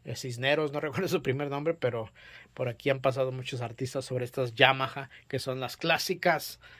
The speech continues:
clásicas, clásicas de, eh, de los estudios. Y pues aquí las tenemos, de vez en cuando pues las uso para, eh, a tener referencia, pero ahorita ya estoy más acostumbrado a estas M Audio, que no están muy caras, como trescientos dólares el par.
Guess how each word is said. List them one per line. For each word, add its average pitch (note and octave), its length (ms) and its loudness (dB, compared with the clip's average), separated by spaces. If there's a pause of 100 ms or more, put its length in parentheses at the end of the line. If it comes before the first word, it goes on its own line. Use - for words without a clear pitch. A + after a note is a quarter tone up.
(100)
clásicas, C#3+ 520 0
clásicas B2+ 640 -2
de, G#2+ 260 -2 (500)
eh, A#2 380 -2 (920)
de C#3 120 2
los C3 180 0
estudios. D#3+ 520 2
Y B2 60 -6
pues - 180 -6
aquí C3 140 0
las F3 120 6
tenemos, F#3+ 320 2
de D3+ 100 4
vez F3 120 4
en F#3 100 2
cuando E3 280 6
pues B2 120 2
las G#2+ 140 -2
uso C3 240 -6
para, G2 340 0 (520)
eh, F#2 300 -4 (180)
a A#2 100 -4
tener B2+ 280 0
referencia, E3 680 2 (400)
pero G3 320 12
ahorita E3+ 320 6
ya F3+ 60 10
estoy F3 160 2
más F3+ 180 0
acostumbrado C3 640 0
a A#2+ 80 -4
estas B2 380 -6
M C#3 240 0
Audio, C#3+ 360 2 (380)
que - 80 4
no E3 80 8
están A#3+ 180 10
muy A#3 120 4
caras, A3 580 10
como D3 240 -2
trescientos E3 460 2
dólares F3+ 320 4
el A#2+ 100 2
par. D#3+ 540 8